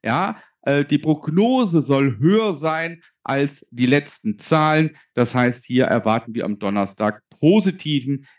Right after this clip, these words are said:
Impuls. Daneben haben wir dann noch die Auftragseingänge des nicht verarbeitenden Gewerbes. Auch die sollen sich positiv verändert haben. Und die Erstanträge der Arbeitslosenunterstützung.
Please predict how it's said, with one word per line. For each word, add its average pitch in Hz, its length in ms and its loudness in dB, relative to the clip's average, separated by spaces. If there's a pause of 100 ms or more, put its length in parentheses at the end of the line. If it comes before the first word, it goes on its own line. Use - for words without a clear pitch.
(120)
Impuls. 165 1040 2 (400)
Daneben 190 480 4
haben 175 320 2
wir 175 140 2
dann 160 260 0
noch 147 300 0 (260)
die 117 220 2
Auftragseingänge 190 1400 -2
des 151 260 -6
nicht 180 200 -8
verarbeitenden 151 680 -2
Gewerbes. 147 540 -4
Auch 170 280 -4
die 190 280 0
sollen 151 340 0
sich 143 280 -10
positiv 170 680 0
verändert 170 560 0
haben. 147 420 -2 (840)
Und 139 420 0
die 123 220 0
Erstanträge 139 800 0
der - 240 -4
Arbeitslosenunterstützung. 160 1600 -2